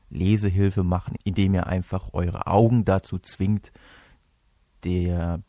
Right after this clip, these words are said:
Bewegung eurer Finger zu folgen.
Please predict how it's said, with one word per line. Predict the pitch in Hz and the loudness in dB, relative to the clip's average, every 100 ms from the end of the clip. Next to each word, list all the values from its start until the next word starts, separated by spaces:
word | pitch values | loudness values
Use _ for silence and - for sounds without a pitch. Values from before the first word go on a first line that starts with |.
| _ | _
Bewegung | 87 95 98 95 92 92 | -6 0 0 0 -2 -2
eurer | - 90 87 87 90 - _ | -2 -2 -2 -2 -4 -6 _
Finger | - 98 92 87 98 - | -8 -4 -2 -2 -4 -8
zu | - | -4
folgen. | 95 - 85 80 - 123 | -4 -2 -4 -4 -10 -14